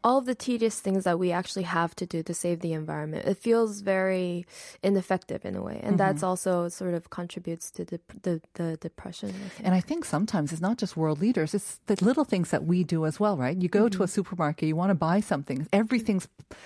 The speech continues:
Speaker 2: packed in lots
Speaker 1: Mm,
Speaker 2: and lots of
Speaker 1: exactly.
Speaker 2: plastic.
Speaker 1: Like we talked about in Chuseok.
Speaker 2: Exactly. And so this is maybe, I think,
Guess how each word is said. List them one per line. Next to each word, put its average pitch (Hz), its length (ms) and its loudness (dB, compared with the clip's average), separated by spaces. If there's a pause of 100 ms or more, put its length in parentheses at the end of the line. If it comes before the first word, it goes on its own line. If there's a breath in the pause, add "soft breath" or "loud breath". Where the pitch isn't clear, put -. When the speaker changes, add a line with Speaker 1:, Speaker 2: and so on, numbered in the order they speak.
(120 loud breath)
Speaker 2:
packed 196 400 -2
in 143 220 2
lots 175 320 2
Speaker 1:
Mm, 196 80 2
Speaker 2:
and 170 80 0
lots 180 160 -2
of 180 160 -4
Speaker 1:
exactly. - 80 -10
Speaker 2:
plastic. 180 480 0
Speaker 1:
Like 208 160 2
we 214 80 0
talked 196 260 -4
about 185 300 -2
in 175 160 -6
Chuseok. 175 480 -6
Speaker 2:
Exactly. 170 960 0
And 170 220 2
so 185 340 2 (320 loud breath)
this 240 400 0
is 240 400 4
maybe, 202 720 6
I 160 160 2
think, 170 480 -2